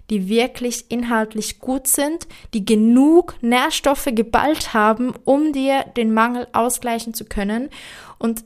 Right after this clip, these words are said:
dafür gibt es halt verschiedene Anbieter. Allerdings nicht das, was du im Laden oder auch in der Apotheke bekommst. Das ist meist zugesetzt mit irgendwelchen überflüssigen chemischen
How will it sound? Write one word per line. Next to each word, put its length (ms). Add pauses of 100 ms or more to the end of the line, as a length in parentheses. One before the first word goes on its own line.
(120)
dafür 400
gibt 240
es 140
halt 200 (220)
verschiedene 640
Anbieter. 800 (640)
Allerdings 480
nicht 180
das, 140
was 140
du 80
im 120
Laden 340
oder 280
auch 80
in 100
der 80
Apotheke 540
bekommst. 580
Das 140
ist 180
meist 480
zugesetzt 560
mit 240
irgendwelchen 720
überflüssigen 880
chemischen 600